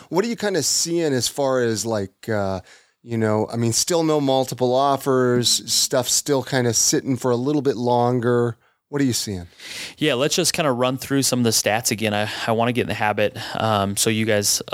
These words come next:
Speaker 2: everyone listening can, can kind of get used to kinda going over these four areas. Uh, median days on market, you know, are homes sitting longer or are they selling faster? Homes sold, you know, do we have more homes selling or less homes selling?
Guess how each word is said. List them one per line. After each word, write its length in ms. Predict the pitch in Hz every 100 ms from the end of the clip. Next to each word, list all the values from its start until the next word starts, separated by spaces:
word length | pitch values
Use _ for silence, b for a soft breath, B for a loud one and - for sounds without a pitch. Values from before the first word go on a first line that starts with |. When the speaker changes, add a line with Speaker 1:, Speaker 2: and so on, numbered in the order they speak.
| -
Speaker 2:
everyone 280 | 120 113 101
listening 320 | 107 110 104
can, 240 | 101 101
can 220 | 95 107
kind 160 | 98 101
of 260 | 95 92 -
get 160 | 120 92
used 360 | 101 113 113 -
to 120 | 110
kinda 240 | 104 98
going 300 | 98 101 101
over 160 | 98 95
these 240 | 98 98
four 280 | - 101 101
areas. 600 | 95 98 98 98 98 - B B B B -
Uh, 560 | 101 95 90 92 92 92 95
median 400 | 123 127 123 127
days 220 | 123 120
on 100 | 131
market, 460 | 127 107 - 120 - -
you 100 | 110
know, 300 | 101 101 101 - - -
are 80 | -
homes 300 | 110 101 104
sitting 500 | - 120 120 113 110 110 _
longer 480 | 110 110 127 139 131
or 80 | 110
are 60 |
they 100 | 98
selling 340 | 98 110 104 104
faster? 580 | - 95 - 98 104 - b b b _
Homes 340 | - 131 123
sold, 480 | - 113 110 131 - _ _
you 80 | 95
know, 80 | 98
do 60 |
we 80 | 101
have 180 | 98 92
more 280 | 101 113 120
homes 340 | 120 117 117
selling 320 | - 110 110
or 100 | 107
less 220 | 101 95
homes 240 | - 101 95
selling? 400 | - 98 98